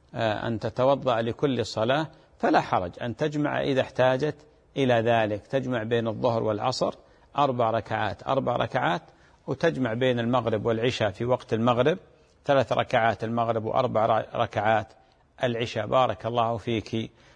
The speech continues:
ولا تجمع طبعًا الصلوات الأربع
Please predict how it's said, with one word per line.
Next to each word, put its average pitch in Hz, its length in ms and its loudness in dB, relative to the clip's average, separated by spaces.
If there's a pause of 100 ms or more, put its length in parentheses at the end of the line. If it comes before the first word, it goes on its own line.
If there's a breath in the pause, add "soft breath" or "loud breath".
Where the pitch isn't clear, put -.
(120)
ولا 147 220 6
تجمع 143 400 0
طبعًا 117 340 0
الصلوات 117 520 2
الأربع 117 500 0